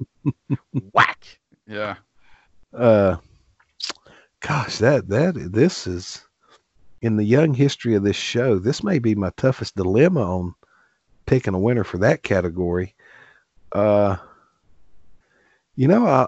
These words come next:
Speaker 2: I like, uh, the Shermanator too, when he's walking around in the room after they get their head shaved. It's like, "You know about my medical conditions?" <laughs>
Speaker 1: <laughs> Yeah, yeah.
Speaker 2: He, he's, he's got a fun role in that. And, uh, when Major Payne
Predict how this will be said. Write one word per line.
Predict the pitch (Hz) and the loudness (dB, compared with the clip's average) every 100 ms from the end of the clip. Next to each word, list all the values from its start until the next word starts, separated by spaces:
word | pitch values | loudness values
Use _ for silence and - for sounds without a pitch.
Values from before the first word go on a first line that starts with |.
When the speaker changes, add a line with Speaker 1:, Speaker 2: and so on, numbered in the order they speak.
| - | 0
Speaker 2:
I | 127 | 0
like, | 143 190 220 - | 2 2 2 0
uh, | 156 131 | 0 0
the | 104 | 0
Shermanator | - 160 220 175 104 98 90 82 | 2 4 4 2 2 0 0 -4
too, | - 165 165 107 98 | 0 4 4 2 -2
when | 113 117 | -4 -2
he's | 110 113 | 0 2
walking | 147 170 143 | 2 2 2
around | 139 160 147 | 4 4 4
in | 139 120 | 2 0
the | 104 | 0
room | 113 143 156 | 2 4 4
after | 123 117 | 2 0
they | 117 | -2
get | 113 131 | 0 -2
their | 101 | -2
head | 107 135 143 | -2 0 0
shaved. | - 110 101 101 98 | -2 0 0 0 -4
It's | 104 | -6
like, | 107 135 | -6 -2
"You | 214 | 0
know | 262 247 214 170 _ _ _ - | 2 2 2 0 _ _ _ -8
about | 156 160 170 | -4 2 2
my | 160 | 2
medical | 151 147 147 135 143 | 2 4 2 2 0
conditions?" | - 120 131 147 - 196 180 - | 0 0 2 2 4 4 2 -4
<laughs> | - - _ _ _ _ | 0 0 _ _ _ _
Speaker 1:
<laughs> | 185 | -6
Yeah, | 247 - - 277 - - - | -2 -2 -2 -4 -6 -10 -6
yeah. | 101 101 - - - _ _ | -4 -4 -8 -16 -20 _ _
Speaker 2:
He, | 175 | -6
he's, | 165 151 165 143 127 | 0 2 2 -2 -8
he's | 135 151 | -4 0
got | 147 113 | 2 2
a | |
fun | - 113 104 101 | 0 -4 -2 -2
role | 92 92 90 | -2 -2 -4
in | 90 | -6
that. | 87 98 76 | -6 -6 -8
And, | 82 92 _ _ - _ _ - | -10 -12 _ _ -20 _ _ -4
uh, | 113 123 120 117 | -2 0 0 0
when | 117 107 104 | 2 2 4
Major | 113 104 | 4 4
Payne | 101 117 107 104 98 | 0 0 2 0 -4